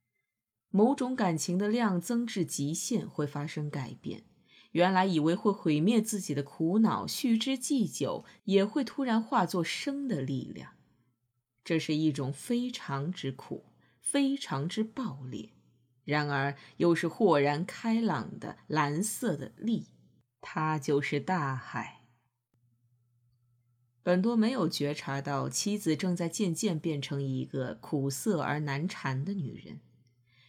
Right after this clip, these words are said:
用愁眉不展或撅嘴不语来试探、折磨她时的离枝，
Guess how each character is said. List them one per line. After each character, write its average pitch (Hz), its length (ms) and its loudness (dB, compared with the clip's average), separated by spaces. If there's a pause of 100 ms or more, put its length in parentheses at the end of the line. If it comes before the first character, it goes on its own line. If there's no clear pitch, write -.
(220)
用 247 220 4
愁 220 280 2
眉 247 180 0
不 233 240 -2
展 127 320 0
或 190 180 0
撅 240 320 -4
嘴 190 220 -4
不 226 240 -2
语 123 220 -4
来 120 200 -4
试 147 400 -2
探、 - 360 -6 (180)
折 170 220 4
磨 220 260 2
她 143 240 -2
时 135 240 -4
的 135 100 0
离 135 280 0
枝， 143 360 -4